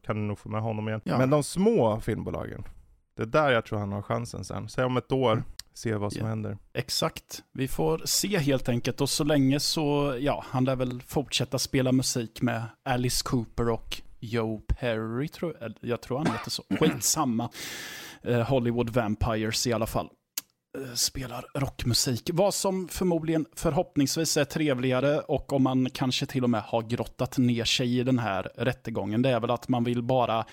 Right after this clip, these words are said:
Speaker 2: kasta sig ut i vildmarken och springa fort, fort som attan. Och kanske springa igenom lite hinder som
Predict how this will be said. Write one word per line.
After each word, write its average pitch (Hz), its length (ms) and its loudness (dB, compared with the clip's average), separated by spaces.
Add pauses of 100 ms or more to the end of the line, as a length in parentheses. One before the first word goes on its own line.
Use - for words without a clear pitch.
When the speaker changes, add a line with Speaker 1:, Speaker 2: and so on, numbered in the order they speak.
(420)
Speaker 2:
kasta - 520 2
sig 147 260 0 (120)
ut - 720 0 (160)
i 127 320 2 (280)
vildmarken 120 1120 2
och 127 220 -2
springa 120 600 2
fort, - 420 -4 (300)
fort - 800 -4 (260)
som 139 440 0 (280)
attan. 160 320 2 (480)
Och 123 360 4
kanske 139 380 0
springa 135 500 2
igenom 120 500 4
lite 120 600 2
hinder 127 600 2
som 127 440 2